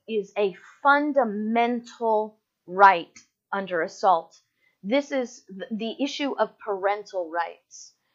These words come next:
Now, this ought to be a big deal to us here in America, because in America, forever, parental rights have been seen as a,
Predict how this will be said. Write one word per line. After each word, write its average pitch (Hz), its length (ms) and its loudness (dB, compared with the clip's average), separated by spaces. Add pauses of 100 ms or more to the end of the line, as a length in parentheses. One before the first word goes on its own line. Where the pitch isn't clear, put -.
(320)
Now, 240 380 4
this 269 340 0 (100)
ought 285 280 12
to 294 100 -4
be 254 160 -2
a 240 60 2
big 208 280 -2
deal 208 300 0 (140)
to 202 240 -4
us 190 500 2
here 196 460 -2
in 202 100 -6
America, 185 680 0
because 214 760 2 (140)
in 277 140 0
America, 226 720 0 (1120)
forever, 190 960 2 (480)
parental 220 640 0
rights 202 480 2 (360)
have 233 180 4
been 240 160 -2
seen 285 340 -4
as 214 160 -4
a, 202 80 -4